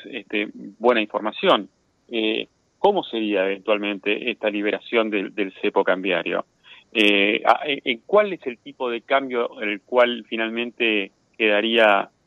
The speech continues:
eh, el, la relación, ¿no? Eh, del dólar? Eh, porque evidentemente, si como uno puede al-, advertir en el mercado hoy, van convergiendo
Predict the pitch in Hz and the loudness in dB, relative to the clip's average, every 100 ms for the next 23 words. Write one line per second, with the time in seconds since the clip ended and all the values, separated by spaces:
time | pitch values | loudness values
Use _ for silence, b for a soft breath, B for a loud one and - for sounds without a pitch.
0 | _ _ - 113 101 - 104 95 104 - | _ _ -4 -2 0 0 -2 -2 -4 0
1 | 107 98 101 101 - 123 95 85 90 160 | 2 2 2 0 2 2 2 -4 -4 -4
2 | 330 - 107 101 101 98 95 95 98 92 | -4 -6 -6 -6 -6 -8 -4 2 2 4
3 | 87 85 _ _ _ _ - 110 101 _ | 0 -2 _ _ _ _ -6 -4 -4 _
4 | 110 - 110 101 98 - 110 110 127 - | 0 2 -2 -2 -2 -4 -4 -2 -4 -4
5 | 123 175 180 185 - _ _ _ _ _ | 0 0 2 0 0 _ _ _ _ _
6 | - 120 - - _ _ - 107 104 101 | -6 -4 -6 -12 _ _ 0 2 2 2
7 | 92 _ _ _ 117 117 - 120 110 104 | 0 _ _ _ 2 2 4 4 6 4
8 | 104 - - 104 98 - 135 120 104 98 | 0 -8 -12 -6 -6 -4 -2 -2 -4 -4
9 | 95 - 117 117 117 135 170 160 _ _ | -4 4 6 6 4 4 2 -2 _ _
10 | _ _ _ - 143 135 117 104 107 - | _ _ _ 2 2 2 -4 -2 -4 -2
11 | 143 143 107 | -2 -2 -4